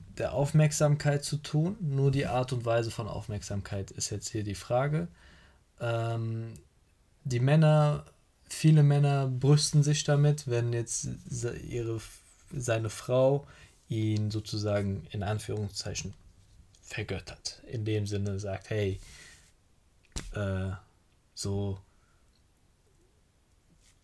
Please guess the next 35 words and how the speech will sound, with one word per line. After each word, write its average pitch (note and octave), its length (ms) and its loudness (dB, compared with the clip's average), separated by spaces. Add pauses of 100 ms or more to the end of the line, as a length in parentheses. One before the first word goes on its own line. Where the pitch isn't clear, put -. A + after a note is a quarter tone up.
(120)
das, - 240 0
was G#2 140 -4
du A2 100 -4
gemacht G#2 320 -4
hast, F#2+ 200 -4
war G2+ 140 -2
super, G2+ 480 -4
so, F#2 380 -4 (500)
das - 180 -6
kannst G#2 240 -6
du G2+ 80 -4
sehr G2+ 280 -4
gut. G2 500 -6 (600)
Und G#2 440 -6
ihm A2 160 -6
einfach A#2 300 -4
sozusagen A2+ 480 -4
Respekt A#2+ 540 -4
zu A#2 100 -6
zollen G#2 460 -4
dafür, G#2 400 -2
was G2+ 160 -4
er G2+ 120 -4
gerade G2+ 320 -4
tut, D3 420 2 (360)
oder G#2 180 -2
ihm G#2+ 120 0
Respekt A2 480 -2
zu A#2 100 -8
zollen G#2+ 320 -4
dafür, G#2 340 -2
dass G2 200 -6
er G2 60 -6
sagt, G2 260 -8
ey, G2+ 260 -4